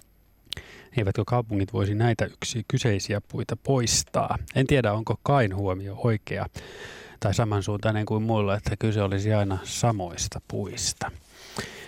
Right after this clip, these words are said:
Ja otetaanpas vielä tuosta Pekan viesti. Mm,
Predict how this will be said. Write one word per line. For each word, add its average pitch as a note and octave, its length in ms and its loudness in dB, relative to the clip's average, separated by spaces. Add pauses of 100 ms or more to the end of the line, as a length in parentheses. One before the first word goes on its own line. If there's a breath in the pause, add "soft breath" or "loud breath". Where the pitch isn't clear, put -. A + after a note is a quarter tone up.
(220 loud breath)
Ja E3 140 6
otetaanpas C3 680 2
vielä C#3+ 320 4
tuosta C#3+ 340 2 (100)
Pekan A2+ 640 4
viesti. G#2+ 760 2 (440)
Mm, G#2+ 720 -2